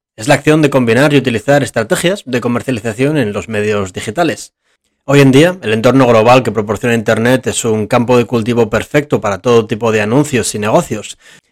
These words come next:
Eso sí, quiero dejar claro que las cosas de las que hablé en este podcast son simplemente informativas, son cosas que ahora mismo pienso que pueden ser útiles a las personas interesadas.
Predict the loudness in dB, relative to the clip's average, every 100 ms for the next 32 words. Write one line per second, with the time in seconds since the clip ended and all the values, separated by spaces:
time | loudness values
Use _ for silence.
0 | -4 -2 0 2 0 0 _ 2 2 2
1 | 0 2 4 4 2 0 -2 -2 0 -2
2 | 0 -2 0 2 0 -2 0 0 -2 -4
3 | -4 -4 -2 -6 -2 0 2 0 0 2
4 | 2 2 0 0 -2 0 0 0 0 -2
5 | -4 -8 -4 -2 0 0 -2 0 -2 0
6 | -2 0 0 0 0 2 2 0 -2 -6
7 | -6 -6 -4 -4 -6 -6 -6 -2 -2 -4
8 | -10